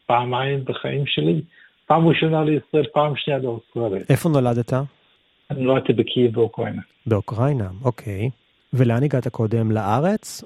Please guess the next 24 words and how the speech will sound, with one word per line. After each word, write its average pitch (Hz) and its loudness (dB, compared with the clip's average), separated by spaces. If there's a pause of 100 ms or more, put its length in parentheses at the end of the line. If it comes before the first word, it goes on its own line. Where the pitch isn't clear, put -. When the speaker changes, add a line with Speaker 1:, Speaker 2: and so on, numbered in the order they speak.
Speaker 2:
או 110 2
לאוסטרליה? 107 -4 (400)
Speaker 1:
לישראל 123 2
ולאחר 113 -2
מכן 113 -6
לאוסטרליה. 101 -10 (280)
Speaker 2:
אוקיי, 113 2
אז 110 -2
ישראל 135 0
ואז 110 -2
הגעת 104 -4
לאוסטרליה. 98 -4 (120)
וכמה 135 2
שנים 117 -2
גרת 107 0
בארץ? 101 -2 (300)
Speaker 1:
מעל 143 2
עשרים. 117 0 (920)
עשרים 131 4
וחמש. 123 -2 (300)
Speaker 2:
עשרים 127 0
וחמש 110 -4
שנה, 107 -6
כן. 113 -4